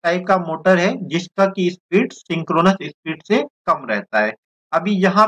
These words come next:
पे asynchronous और synchronous का क्या मतलब होता है वो हम लोग आगे देखेंगे।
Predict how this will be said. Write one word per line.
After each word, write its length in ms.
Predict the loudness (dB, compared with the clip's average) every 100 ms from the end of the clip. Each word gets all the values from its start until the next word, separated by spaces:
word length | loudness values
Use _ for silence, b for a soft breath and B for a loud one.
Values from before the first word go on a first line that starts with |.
| 2
पे 160 | -6 2
asynchronous 720 | 2 2 2 4 4 4 4 -2 -2
और 120 | -2
synchronous 640 | 0 -6 -4 0 2 2 0
का 80 | -2
क्या 240 | 0 2
मतलब 380 | 2 2 0 4
होता 260 | 4 4 2
है 120 | 2 -4 _ 0
वो 100 | 0
हम 200 | 2 2
लोग 220 | 2 4
आगे 300 | 2 0 -2
देखेंगे। 500 | 0 0 -2 0 0